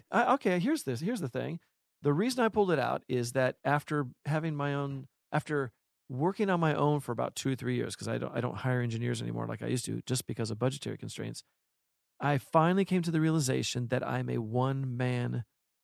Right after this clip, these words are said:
production facility. And it, and it took me a while to kinda come to terms with that. And so once I did, I said, "Okay, I need to set up my studio so that I can actually make my workflow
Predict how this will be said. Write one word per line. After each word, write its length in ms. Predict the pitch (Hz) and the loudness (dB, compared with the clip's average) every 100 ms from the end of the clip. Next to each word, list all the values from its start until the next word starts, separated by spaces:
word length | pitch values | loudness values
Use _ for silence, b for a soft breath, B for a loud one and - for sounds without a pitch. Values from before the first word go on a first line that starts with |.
| _ - | _ -6
production 760 | 120 143 127 - 131 123 113 - _ _ _ _ _ _ _ | 0 2 2 -2 -6 -6 -8 -10 _ _ _ _ _ _ _
facility. 640 | 131 - 165 151 131 123 - _ | -2 2 6 6 4 -2 -8 _
And 180 | 127 120 | -2 0
it, 120 | 135 - - | -2 -6 -4
and 120 | 123 | -4
it 120 | - | -2
took 180 | 160 151 | -4 -2
me 80 | 139 | 0
a 60 | 131 | 4
while 180 | 135 127 | 4 2
to 100 | 113 | -2
kinda 220 | 135 117 | -4 -4
come 180 | - 113 | -4 -6
to 80 | |
terms 360 | - 185 196 143 | -4 0 2 0
with 80 | 110 | -2
that. 240 | 110 117 | -4 -4
And 140 | - 110 | -4 -2
so 120 | 135 | 0
once 200 | 135 123 | 0 0
I 120 | 120 | -4
did, 520 | 110 135 170 123 123 - _ _ - | -2 2 2 2 0 -6 _ _ -6
I 60 | 135 | -2
said, 160 | 127 | 2
"Okay, 260 | 147 - 127 | 2 2 0
I 140 | - | 2
need 120 | 180 175 | 2 2
to 80 | |
set 140 | 139 139 | 2 0
up 40 | 127 | 0
my 80 | |
studio 300 | 110 - 123 113 | -2 -2 -2 -2
so 160 | 117 | -2
that 200 | 113 117 - | -2 -2 -2
I 140 | 120 | -2
can 140 | 117 117 | -2 -2
actually 440 | 107 120 110 104 - _ _ _ _ - | -2 -4 -6 -8 -14 _ _ _ _ -4
make 220 | 123 113 | -2 0
my 120 | 113 | -2
workflow 680 | 110 123 117 - - 123 120 | 2 2 2 -2 -8 -2 -2